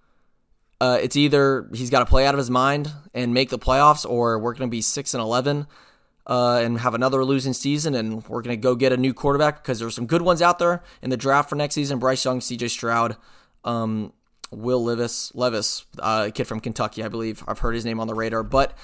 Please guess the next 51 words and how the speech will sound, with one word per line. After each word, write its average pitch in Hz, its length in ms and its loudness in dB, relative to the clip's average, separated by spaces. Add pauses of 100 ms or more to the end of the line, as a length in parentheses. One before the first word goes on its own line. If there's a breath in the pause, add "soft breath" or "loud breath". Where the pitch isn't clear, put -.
(240 loud breath)
my 139 180 4
saying 185 400 2
for 196 120 -2
this 196 200 2
year, 208 120 4
Bryce 143 340 2
Young, 180 260 4
here 165 200 2
we 196 100 0
come, 160 340 2
because 120 240 -6
the 113 80 -4
New 131 80 0
York 185 200 0
Giants, 156 400 2 (200 loud breath)
we 185 140 6
are 123 120 4
not 139 280 4
gonna 131 100 -4
be 135 80 -2
that 127 180 0
good 127 100 -2
of 117 80 0
a 110 40 -10
football 123 300 -2
team. 131 180 -4
I 135 80 4
don't 160 200 4
believe 143 360 2
in 143 120 0
Daniel 143 360 0
Jones. 139 460 -2 (500 loud breath)
I 143 140 6
never 156 300 6
liked 151 200 2
the 151 80 -2
pick 165 200 4
when 123 120 0
it 117 60 -2
happened. 135 340 0
I 92 80 -8
know 113 160 -2
he's 131 100 -2
a 135 60 -6
Dookie, 123 280 -2
but 113 100 -4
that 147 180 6
wasn't 123 360 -2
even 156 280 -4
into 143 320 -2
account. 143 400 -4